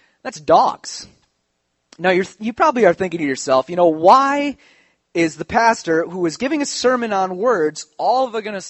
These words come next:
all of a sudden going to start talking about dogs?" Well, my reason is very specific. I used to work at this, at this, um, at this shop. I was at a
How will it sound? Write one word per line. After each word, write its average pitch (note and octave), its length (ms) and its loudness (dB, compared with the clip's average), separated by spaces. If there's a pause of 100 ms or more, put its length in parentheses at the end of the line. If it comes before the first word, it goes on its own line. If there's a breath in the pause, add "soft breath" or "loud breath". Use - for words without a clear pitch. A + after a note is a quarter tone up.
(120)
all G3 180 6
of A3+ 60 -2
a G#3 80 -10
sudden F#3+ 300 -4
going F3 260 -4
to E3 60 -12
start E3+ 320 -10
talking F#3 560 -6 (320 soft breath)
about C#3+ 400 0
dogs?" A2+ 540 -2 (920)
Well, B2+ 100 -20
my C3 100 -10
reason C3 540 -8 (560)
is - 80 -20
very D#3+ 200 2
specific. - 520 -18 (960)
I - 40 -10
used F#3 160 -10
to A#3+ 60 -4
work G3 200 2
at E3 80 0
this, - 380 -6
at C3+ 120 -8
this, C#3 220 -10
um, G2+ 320 -6 (320)
at - 80 -20
this A#2 100 -16
shop. A#2 420 -4
I A2 40 -8
was A2 160 -10
at A#2 120 -6
a - 80 -10